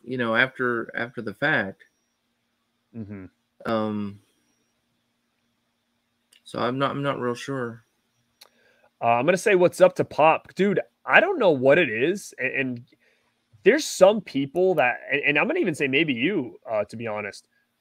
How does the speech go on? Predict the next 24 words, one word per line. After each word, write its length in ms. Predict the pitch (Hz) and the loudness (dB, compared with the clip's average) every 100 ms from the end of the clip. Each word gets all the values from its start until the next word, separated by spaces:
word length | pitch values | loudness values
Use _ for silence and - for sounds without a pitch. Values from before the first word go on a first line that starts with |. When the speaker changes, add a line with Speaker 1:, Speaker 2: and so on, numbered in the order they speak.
| - | -4
Speaker 2:
I 220 | 156 320 | 0 2
never 460 | 226 160 185 214 156 | 2 6 6 6 2
see 600 | - 160 180 135 113 - _ _ 113 | -2 -6 -4 -4 -6 -12 _ _ -6
videos 420 | 139 156 143 131 | -2 2 2 0
from 100 | 123 | -6
you 120 | 113 | -6
guys 200 | 113 104 | -4 -4
pop 340 | - - 117 - | -4 -4 -2 -2
up 160 | 113 | -4
in 100 | 117 | -4
my 160 | 107 95 | -8 -8
feed, 340 | - 113 101 - - | -10 -12 -12 -14 -4
ever. 340 | 170 175 135 | -2 0 0
Like, 220 | 113 139 - | 0 0 0
Pop's 400 | - 190 285 - | 2 4 4 -2
another 320 | 147 151 208 | -2 0 0
one 280 | 120 101 110 | -2 -6 -2
where 160 | 117 | 0
I'm 100 | 120 | 0
like, 180 | 123 120 | 0 -4
"Is 120 | 123 | -6
he, 100 | 135 170 | -10 -4
has 160 | 131 | -6
Pop 320 | - 170 269 | -4 -2 -2